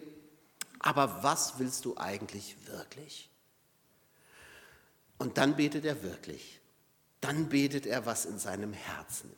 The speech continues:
ist. Und ich glaube, das will Gott hören. Und das ist eine der anrührendsten Szenen in dem ganzen Film, wo er mal das rauslässt, was in seinem Herzen wirklich ist.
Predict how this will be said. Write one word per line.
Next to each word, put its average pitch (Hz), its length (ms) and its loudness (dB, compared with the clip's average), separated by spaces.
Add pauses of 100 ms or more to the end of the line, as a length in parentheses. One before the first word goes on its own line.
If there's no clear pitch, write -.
ist. - 280 -18 (340)
Und 98 100 -6
ich 101 160 -6
glaube, 117 320 -2 (140)
das - 500 -2 (300)
will 95 180 -2
Gott 95 420 -6
hören. 76 400 -12 (1120)
Und 127 180 4
das 156 140 6
ist 165 120 6
eine 139 200 6
der - 160 0
anrührendsten 151 840 2
Szenen 156 500 2
in 110 100 -2
dem 113 120 2
ganzen 185 380 0
Film, 127 600 -6 (340)
wo 127 100 0
er 127 200 2
mal 120 340 0
das 143 420 -2
rauslässt, 131 680 0
was 104 140 -4
in 107 100 -6
seinem 92 260 -4
Herzen 107 640 -4
wirklich 104 460 -6
ist. 101 280 -10